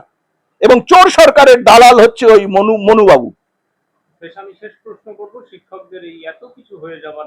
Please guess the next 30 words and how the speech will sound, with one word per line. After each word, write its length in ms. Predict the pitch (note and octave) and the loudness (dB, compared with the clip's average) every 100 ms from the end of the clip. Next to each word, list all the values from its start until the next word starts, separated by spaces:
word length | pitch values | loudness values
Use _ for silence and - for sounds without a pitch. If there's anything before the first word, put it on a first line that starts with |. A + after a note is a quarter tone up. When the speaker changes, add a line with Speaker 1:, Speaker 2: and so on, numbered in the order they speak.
| _ | _
Speaker 2:
পরে 340 | F3+ F3 C3+ _ _ | -20 -20 -20 _ _
ফিরাদ 180 | D3 D3+ | -20 -20
হাকিম 300 | D3 E3 D#3 | -20 _ _
বলছেন 320 | D#3 E3 D#3+ _ _ _ | -20 _ _ _ _ _
মিডিয়ার 420 | D#3+ F#3+ A3+ A3+ _ | -20 -20 -20 -20 _
সামনে 200 | F#3 E3 | _ -20
আসার 240 | C#3+ D#3 D#3 | -20 -20 -20
জন্য 180 | E3 E3 | _ _
নাটক 360 | C#3 B2+ C#3+ C#3 | -20 -20 _ _
করছেন, 300 | D3 _ C3 A2+ | -20 _ _ _
সুপ্রিম 320 | C3 _ D3+ | _ _ _
কোর্টের 320 | C#3+ D3+ D#3+ C3 | _ _ -20 -20
রায় 160 | D#3 _ | -20 _
বদলাবে 420 | A#2 _ A#2+ _ | -20 _ -20 _
না। 120 | _ _ _ | _ _ _
Speaker 1:
আচ্ছা, 180 | - A#3+ A3+ | -8 -2 0
উনি 260 | G#3 A#3+ | 0 -4
কি 140 | C4+ C4+ | -4 -2
নাটক 440 | A3 F3 A#3+ - | 0 2 0 -2
করেছিলেন 560 | - C#4+ - F4 C4 C3+ _ _ - | 0 0 0 2 2 -2 _ _ -4
যখন 460 | G#3 A3 C4 F#3+ C#3+ | 0 2 0 -2 -2
গেঞ্জি 480 | G#3 A3+ A3+ A#3+ | 0 0 -2 -4
গায়ে 260 | A#3+ A#3 A#3 | 2 4 2
টাকা 380 | - - - F#3+ | 0 -4 0 0
গুনে 260 | G#3+ A3+ | 0 -2
নিচ্ছিলেন 520 | A#3 A#3 _ C4+ B3+ G#4+ - _ _ _ _ | -2 -6 _ -4 -2 -2 -4 _ _ _ _
ওই 140 | A#4+ G#4 | -2 -2
কোন 240 | - C#4+ | 0 -2
একটা 380 | A#3+ - A3+ G#3 - _ _ _ | -2 0 2 2 -2 _ _ _
দালালের 380 | F3+ F#3+ F#3+ | 0 2 2